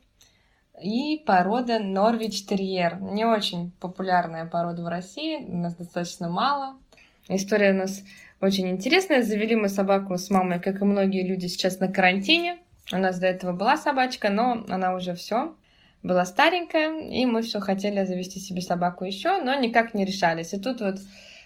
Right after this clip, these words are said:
как начался карантин, моя мама решила, что все, пора.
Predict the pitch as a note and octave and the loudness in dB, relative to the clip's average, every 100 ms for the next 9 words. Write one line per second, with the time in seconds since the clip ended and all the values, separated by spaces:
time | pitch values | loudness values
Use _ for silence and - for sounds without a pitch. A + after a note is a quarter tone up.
0 | - F3+ G3 G3 F#3 F#3 F3+ F#3 F3+ F#3+ | -12 -2 2 4 2 4 2 4 4 4
1 | G3 E4 F4 - _ _ _ - F3+ F3 | 4 2 2 -6 _ _ _ -4 0 2
2 | F#3 F3+ F3 F3 - F3 F3 G#3+ G3+ G3 | 4 2 2 -2 -4 -2 0 2 2 0
3 | F#3+ F#3 D#4 E4 G#3+ F#3 E3+ D#3+ | -2 2 4 6 6 6 6 0